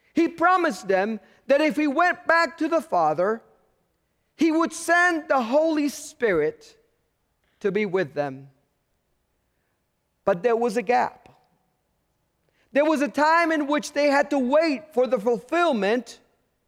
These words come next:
of that promise. There was a time in which they had to prepare for it, to, to get ready for it,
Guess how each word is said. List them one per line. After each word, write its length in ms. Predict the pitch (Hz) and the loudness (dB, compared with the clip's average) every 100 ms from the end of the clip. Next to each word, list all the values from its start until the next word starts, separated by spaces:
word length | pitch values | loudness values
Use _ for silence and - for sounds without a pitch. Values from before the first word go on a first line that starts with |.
| _ - | _ -2
of 220 | 254 220 | -2 2
that 260 | 262 247 | 0 0
promise. 720 | - 285 185 131 - - - - _ _ _ _ _ _ | -2 -2 -2 -6 -20 -20 -20 -20 _ _ _ _ _ _
There 140 | - 349 | 0 2
was 160 | 339 | 2
a 80 | 311 | 0
time 420 | - 302 339 339 | 0 2 2 2
in 140 | 320 277 | -2 -2
which 240 | 302 - | -4 -2
they 120 | 294 | 0
had 200 | 302 285 | 2 0
to 80 | 277 | -4
prepare 680 | 214 226 262 285 302 311 285 | -8 -4 0 2 4 4 2
for 340 | - 208 175 | 0 0 2
it, 160 | 175 180 | 2 0
to, 100 | 247 | -4
to 160 | 190 233 | -4 0
get 200 | 302 233 | 0 0
ready 340 | 240 320 311 262 | 0 2 2 -2
for 340 | - 170 156 | -4 -2 0
it, 160 | 165 | 0